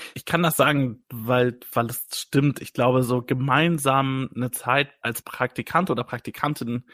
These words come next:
wo zu verbringen und dann diese Verbindung später noch zu haben, hilft einem tatsächlich auch in der Karriere später,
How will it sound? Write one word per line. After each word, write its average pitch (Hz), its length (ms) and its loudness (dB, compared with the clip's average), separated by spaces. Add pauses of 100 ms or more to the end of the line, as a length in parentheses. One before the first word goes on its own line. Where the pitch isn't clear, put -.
(640)
wo 131 140 4
zu 127 160 -2
verbringen 151 1040 0
und 127 240 0
dann 123 340 2
diese 123 300 -4
Verbindung 139 440 2
später 139 340 0
noch 110 120 -6
zu 113 200 -8
haben, 110 240 -4
hilft 175 440 -4
einem 123 160 -4
tatsächlich 113 480 -8
auch 110 340 -2 (420)
in 143 240 2
der 135 140 4
Karriere 120 500 -2
später, 110 640 0